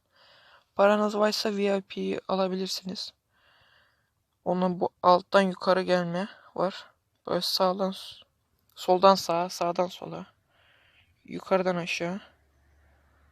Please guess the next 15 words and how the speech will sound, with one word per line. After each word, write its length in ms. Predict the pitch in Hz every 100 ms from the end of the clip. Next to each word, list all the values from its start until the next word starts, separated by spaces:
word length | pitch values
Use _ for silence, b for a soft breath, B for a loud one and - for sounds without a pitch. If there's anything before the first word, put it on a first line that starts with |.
| _ _ _ _ _ _ -
Bu 80 | 208
da 120 | -
aşağıdan 380 | 190 - 196 190
yukarı 460 | 175 175 180 180
ama 280 | 208 240 208
bu 160 | 196 - -
cool 320 | - 196 190
değil 200 | 190 165
yani. 180 | - - -
Bu 120 | -
daha 280 | 196 202 180
iyi. 200 | - 175 - - - - b b b b b -
Yavaş, 380 | 185 190 175 -
güzel 420 | - 185 190 175
böyle. 260 | 160 170